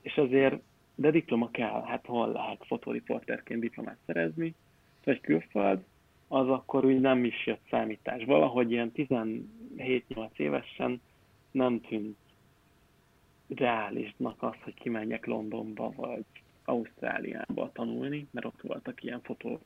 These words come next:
fotóriporteri képzések egyetemen. És akkor itthon indult a, a B K F-en, az a, az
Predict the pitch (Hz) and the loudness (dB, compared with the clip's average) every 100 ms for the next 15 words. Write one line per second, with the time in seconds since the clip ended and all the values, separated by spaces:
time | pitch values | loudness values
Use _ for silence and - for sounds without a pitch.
0 | _ - 123 - - 117 120 117 - - | _ -20 -14 -6 -6 -4 -8 -8 -12 -8
1 | 127 127 - _ _ - 123 110 123 - | -4 -4 -6 _ _ -6 -4 -2 -6 -4
2 | 139 - 110 - 160 175 165 _ _ _ | -4 -4 -6 -6 -8 -8 -8 _ _ _
3 | _ - _ _ _ - - 165 185 139 | _ -20 _ _ _ -4 -2 2 4 2
4 | - 123 123 110 107 110 113 113 113 113 | 2 -2 0 0 -2 -2 -2 -2 -8 -6
5 | 113 120 - _ - 117 104 - 113 113 | -6 -8 -14 _ -10 -6 -6 -6 -4 -2
6 | - - 123 131 - _ _ - 117 113 | -4 -8 -8 -8 -14 _ _ -8 -6 -6
7 | - 127 - _ | -8 -10 -10 _